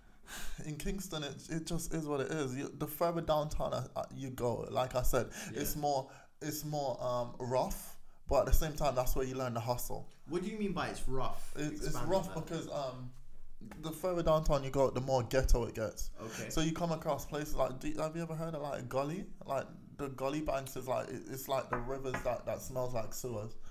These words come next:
Speaker 2: Okay.
Speaker 1: Yeah.
Speaker 2: No, I hadn't heard of that.
Speaker 1: People
Speaker 2: Get an education
Speaker 1: oh,
Speaker 2: today.
Speaker 1: God, down there is like, it's, it's horrible 'cause that's where, you know, they dump,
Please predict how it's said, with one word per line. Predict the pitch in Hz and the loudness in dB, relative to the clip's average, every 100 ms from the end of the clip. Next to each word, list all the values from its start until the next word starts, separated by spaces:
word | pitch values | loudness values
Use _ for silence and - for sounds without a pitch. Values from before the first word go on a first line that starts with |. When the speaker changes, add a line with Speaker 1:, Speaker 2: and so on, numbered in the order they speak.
| - | -6
Speaker 2:
Okay. | 127 139 165 190 - 123 123 - | -6 -4 4 10 12 12 12 12
Speaker 1:
Yeah. | - | 10
Speaker 2:
No, | - | 6
I | |
hadn't | - 131 - | 8 8 6
heard | 123 107 | 2 0
of | 104 | 0
that. | 101 95 - - - - - 127 | 2 2 4 6 6 4 2 12
Speaker 1:
People | 156 156 156 | 12 12 4
Speaker 2:
Get | 135 120 | 2 0
an | 117 | -2
education | 127 123 - 120 120 | -4 -6 -4 -2 0
Speaker 1:
oh, | 135 117 | 2 2
Speaker 2:
today. | 110 104 98 | 0 -2 -2
Speaker 1:
God, | 135 127 113 107 | 0 2 2 0
down | 135 135 143 | 2 2 2
there | 135 120 | -2 -2
is | 123 | -4
like, | 123 - - | -4 -6 -6
it's, | - - - - - | -10 -6 0 0 0
it's | 147 139 - | -2 -4 -8
horrible | - 147 135 113 | 0 2 2 0
'cause | 107 127 | -4 -4
that's | 131 131 | -4 -2
where, | 131 | -4
you | 123 | -4
know, | 127 120 - - - - - - - - - - - - - - - | -6 -6 -8 -12 -16 -20 -20 -20 -20 -16 -16 -16 -16 -18 -18 -18 -12
they | 120 120 | -8 -8
dump, | 117 131 123 117 | -6 -6 -6 -8